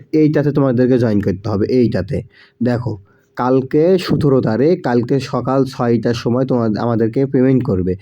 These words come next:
এই জন্য যত আগে ভাগে পারবে তোমরা জয়েন হয়ে নেবে আজকে রাতের মধ্যে। উড়াধুরা আমার লাইক, কমেন্ট, সাবস্ক্রাইব করবে এবং সাথে সাথে এটাতে জয়েন্ট হবে।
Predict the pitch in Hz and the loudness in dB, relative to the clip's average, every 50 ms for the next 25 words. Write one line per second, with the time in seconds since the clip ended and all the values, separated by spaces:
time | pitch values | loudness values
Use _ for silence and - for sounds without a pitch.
0 | - - - - _ - 160 139 135 123 131 143 147 143 120 127 139 139 135 - | -10 -20 -20 -20 _ -6 -2 0 2 2 4 4 2 2 2 2 0 -2 0 0
1 | 170 170 165 156 143 135 139 131 139 135 127 131 127 131 123 123 123 143 143 139 | 2 2 2 2 2 2 2 2 2 2 0 0 0 0 -2 0 0 0 0 0
2 | 131 131 127 117 113 123 120 120 110 117 120 113 120 127 131 - 127 123 - - | 0 0 0 2 2 2 2 0 0 0 0 2 2 0 0 -2 -4 -6 -6 -4
3 | - 135 151 160 151 160 147 135 127 120 110 120 123 151 156 151 156 143 139 139 | -2 0 0 0 0 2 2 2 2 2 2 2 2 2 2 2 2 2 0 0
4 | 143 139 139 139 135 131 135 131 131 - 139 139 139 139 135 135 139 123 123 - | 0 0 0 0 0 0 -2 -4 -4 -2 -2 0 2 0 0 -2 -4 -8 -6 -4
5 | 151 151 151 156 165 165 165 180 190 202 - - - - - - 139 139 160 143 | -4 -4 -2 0 0 0 0 0 -2 -4 -6 -14 -20 -18 -10 -4 0 0 2 2
6 | - - 156 151 156 156 160 151 156 143 147 147 143 135 127 113 120 117 117 107 | 0 -2 -2 -2 -2 0 0 0 0 0 0 0 0 0 0 0 2 2 0 0
7 | 98 101 95 | -2 -2 -2